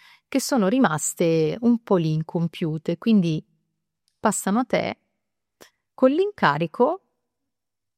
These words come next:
ricordiamo che qui è una common law, quindi non scritto, di in qualche modo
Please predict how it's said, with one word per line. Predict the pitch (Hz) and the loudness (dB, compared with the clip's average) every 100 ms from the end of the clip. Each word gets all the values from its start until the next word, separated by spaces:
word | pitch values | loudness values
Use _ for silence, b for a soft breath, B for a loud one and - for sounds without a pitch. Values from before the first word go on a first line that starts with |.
| _ _ _ _ _ _ - | _ _ _ _ _ _ -12
ricordiamo | 190 156 175 156 170 170 156 180 - _ _ _ _ _ | -10 -6 -6 -2 0 0 0 -4 -10 _ _ _ _ _
che | - | -18
qui | - 180 170 | -6 -4 -2
è | 165 | -2
una | 170 175 170 | -2 -4 -4
common | - 185 190 190 | 0 4 4 4
law, | 170 156 214 | 4 2 0
quindi | 165 156 151 147 - | -4 -2 -4 -6 0
non | 208 247 | 4 4
scritto, | - 185 160 - 262 _ _ _ _ _ _ _ _ _ _ _ _ _ _ _ _ _ b b b b b b | 2 -2 -2 -6 -8 _ _ _ _ _ _ _ _ _ _ _ _ _ _ _ _ _ b b b b b b
di | - 254 165 _ _ _ _ _ _ _ _ _ - | 2 4 4 _ _ _ _ _ _ _ _ _ -2
in | 349 240 | 2 2
qualche | - 202 180 - | 2 0 0 -4
modo | 330 160 165 190 185 202 | -4 -4 -6 -4 -4 -6